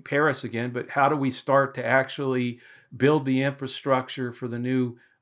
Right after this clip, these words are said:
um, y-, you know, for, for a new real push, uh, to take on climate change, uh, to, to build the right,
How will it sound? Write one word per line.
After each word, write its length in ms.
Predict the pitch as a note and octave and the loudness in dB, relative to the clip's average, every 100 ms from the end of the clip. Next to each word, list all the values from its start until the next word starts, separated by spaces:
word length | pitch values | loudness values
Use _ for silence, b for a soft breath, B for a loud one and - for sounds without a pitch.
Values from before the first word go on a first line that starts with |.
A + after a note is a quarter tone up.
| _ | _
um, 420 | A#2 A#2 A2+ A2+ - - - | -2 0 0 -4 -10 -20 -8
y-, 160 | B2+ C3 | -6 -2
you 100 | C#3 | 0
know, 140 | C3 A2+ | 0 -2
for, 460 | C#3 B2 A#2+ - | -4 -4 -4 -12
for 240 | - C3 A#2+ | -8 -4 -2
a 40 | |
new 520 | C3 C3+ C#3 C3+ B2+ b b | -2 0 2 2 0 b b
real 340 | D#3+ D3 D#3+ C3+ | 0 6 6 4
push, 600 | - D3+ D3 C3 - b b b _ - | 2 4 4 2 -4 b b b _ -2
uh, 320 | A#2+ A#2 A2+ - | 0 0 -2 -6
to 100 | B2+ | -8
take 320 | A#2 B2+ B2+ | -2 0 0
on 260 | C#3 C3+ C#3 | 2 2 0
climate 460 | C3 B2 A#2 A#2 - | -2 -4 -4 -6 -8
change, 580 | B2 A#2 A#2 A#2 - _ _ _ _ | -6 -4 -4 -6 -10 _ _ _ _
uh, 280 | A2+ A2 G#2+ - | 0 0 -2 -6
to, 180 | A#2 A2+ | -6 -6
to 220 | - A#2 | -8 -10
build 340 | - B2+ B2+ | -2 0 0
the 80 | B2 | -2
right, 300 | A2+ A#2 A2 | -2 -2 -2